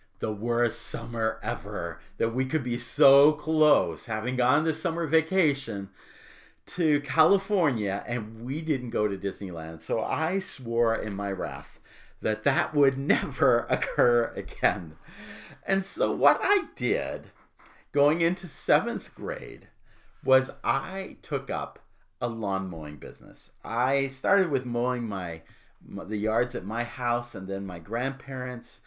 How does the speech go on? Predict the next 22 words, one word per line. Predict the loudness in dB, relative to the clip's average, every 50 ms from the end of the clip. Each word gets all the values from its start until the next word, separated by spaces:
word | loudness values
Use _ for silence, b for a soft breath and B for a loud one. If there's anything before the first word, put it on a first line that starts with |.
| b b b b b b b _ _
uh, | -8 -6 -6 -6 -6
yard. | -6 -2 0 4 4 6 6 6 6 4 4
I | 2 0
started | -2 -4 -2 -2 0 0 0 -2
mowing, | -2 -2 -2 -2 -2 -4 -4 -6 -8
and | -6 -4
then | -4 -4
I | -4
took | -4 -4 -6 -2 -2
up, | -2 -2 -2 -8 _ _ _ _ _
um, | -6 -4 -4 -4 -6 -8
some, | -10 -8 -6 -6 -6 -8 -10 b b b b b b b b b
some, | -10 -6 -6 -4 -4 -6 -8 -12 -14 -12
uh, | -10 -8 -6 -6 -6 -8 -8 -10 -10
neighbors | -6 -2 0 2 2 2 4 4 4 6 6 4 2 0 -4
and | -6 -6 -6 -8 -10
people | -8 -8 -8 -4 -2 -2
I | -2 -2
knew | -2 -2 -2
at | -2 -4
church, | -4 -2 -2 -2 -2 -2 -4 -6 -8
and, | -10 -10